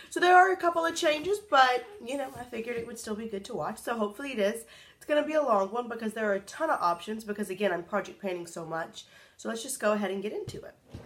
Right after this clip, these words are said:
So I'm gonna start on the top drawer of my Alex Six. So I do have an Alex Six, like, organizer. And the top drawer is all of my stuff that doesn't fit in my cute little, like, desk thing. So first I have the, um,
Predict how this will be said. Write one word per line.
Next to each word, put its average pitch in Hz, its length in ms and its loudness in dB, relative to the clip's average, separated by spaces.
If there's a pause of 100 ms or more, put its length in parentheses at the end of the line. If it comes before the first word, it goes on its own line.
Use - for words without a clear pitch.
(160)
So 269 140 0
I'm 262 100 2
gonna 349 160 2
start 247 600 2 (640)
on 220 220 6
the 214 100 2
top 214 420 0
drawer 214 220 0
of 190 180 0
my 180 300 0
Alex 185 360 -4
Six. - 520 -10
So 202 100 0
I 190 60 2
do 196 80 2
have 202 100 4
an 202 60 -2
Alex 185 340 -2
Six, 175 380 -6
like, 175 240 -4
organizer. 175 640 -4 (320)
And 220 100 0
the 226 60 2
top 294 240 4
drawer 277 180 2
is 254 160 0
all 202 180 4
of 208 120 -2
my 202 100 2
stuff 202 240 -6
that 190 140 -8
doesn't 185 280 -6
fit 170 300 -6 (400)
in 202 100 0
my 185 120 2
cute 180 240 -2
little, 165 160 0
like, 151 180 -6
desk - 260 -14
thing. - 280 -16 (1040)
So 240 180 2
first 269 300 2
I 330 80 0
have 226 500 2
the, 208 460 -2
um, 175 440 0